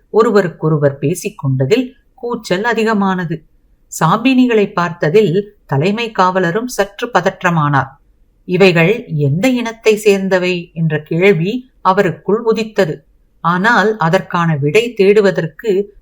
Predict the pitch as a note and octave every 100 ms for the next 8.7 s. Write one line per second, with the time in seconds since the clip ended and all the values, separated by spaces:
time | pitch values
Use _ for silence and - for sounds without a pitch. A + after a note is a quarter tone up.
0 | _ F#3+ F3+ F#3 A3 B3+ F#3 G3 G#3 F#3
1 | F3 E3+ D#3 D#3 A3 F#3 G3+ - _ _
2 | G#3 G3+ G3 F3+ G3+ A3+ G3 - F3 D#3
3 | D#3 F#3+ G3+ D#3+ F#3+ G3+ F#3+ D3+ C#3+ C#3
4 | C#3 C3+ C4+ C#4 - _ _ - B3+ A#3
5 | - D#3 D3 F#3 G3+ D#3 C#3 E3+ C4 B3+
6 | _ - F#3+ C4 G#3+ G#3+ D3 C#3 C3 C3+
7 | G#3+ C4 - D#3+ D#3 D3+ C3+ A3+ B3 C#4
8 | C4+ A#3+ A3+ G3+ F#3+ E3+